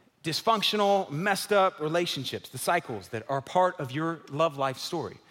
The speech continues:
In Proverbs chapter fourteen, fir-, verse fifteen, it says, "The simple believe anything, but a wise person or a prudent gives thoughts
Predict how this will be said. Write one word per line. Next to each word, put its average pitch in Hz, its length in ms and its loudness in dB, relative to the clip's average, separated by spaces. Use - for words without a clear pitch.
In 127 60 -8
Proverbs 170 380 4
chapter 160 400 2
fourteen, 175 520 -4
fir-, 180 160 0
verse 160 180 -2
fifteen, 170 440 -2
it - 100 -10
says, 131 420 -2
"The 180 100 2
simple 190 420 2
believe 180 300 0
anything, 113 400 -4
but 160 140 4
a 160 60 4
wise 202 440 4
person 127 480 -2
or 151 100 -2
a 135 40 -2
prudent 131 520 -4
gives 139 260 -6
thoughts - 560 -2